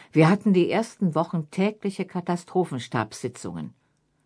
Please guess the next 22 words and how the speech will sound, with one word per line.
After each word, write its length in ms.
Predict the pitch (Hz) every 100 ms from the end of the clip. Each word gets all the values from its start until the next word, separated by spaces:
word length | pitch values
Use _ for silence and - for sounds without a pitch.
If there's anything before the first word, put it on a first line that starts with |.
| _ _
Aber 200 | 143 135
viel 320 | - 170 139
war 140 | 117 113
nicht 220 | 120 -
zu 120 | 131
machen. 380 | 147 160 - - _ _ _ - -
Wir 140 | 180 190
haben 180 | 220
dann 200 | 202 175
einige 580 | - 175 185 175 170 170
Bereiche 560 | 170 147 139 170 170 -
ausgegliedert. 840 | 139 147 131 - 92 98 76 78 - - - _
Das 180 | 143 -
Gesundheitsamt 840 | 151 196 190 170 147 - 147 147
nach 160 | 135 127
Dessau, 480 | 170 175 196 170 170 - - _ -
die 100 | 131
Fahrerlaubnisbehörde 1080 | - 170 123 156 147 147 147 135 135 131 143
nach 220 | 139 -
Halle-Saale. 580 | 143 151 143 101 98 - - _ _ _ _ _ _ _ _ _ _ _ _ _ _ _ _ _ _ _ _ _ _ _ -
Tom 300 | 185 196 -
Kretschmer, 680 | - 180 - 110 95 -